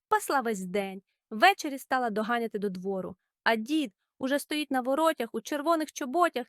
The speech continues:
та, та й питається: «Кізонько моя мила, кізонько моя люба, чи ти пила, чи ти їла?»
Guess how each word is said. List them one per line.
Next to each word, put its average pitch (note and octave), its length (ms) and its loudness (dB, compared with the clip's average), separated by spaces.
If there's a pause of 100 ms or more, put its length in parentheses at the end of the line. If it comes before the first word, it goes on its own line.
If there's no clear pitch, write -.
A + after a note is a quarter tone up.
та, G#4 140 2 (100)
та A3 100 0
й A3 80 0
питається: G#3 760 -4 (320)
«Кізонько F4+ 760 8
моя D#4+ 280 2
мила, D4 480 0 (220)
кізонько A3+ 540 0
моя G#3+ 300 0
люба, G#3+ 400 2 (240)
чи C#4+ 120 -6
ти - 120 -2
пила, E4+ 540 6 (200)
чи C#4+ 120 -4
ти - 120 0
їла?» E4+ 520 4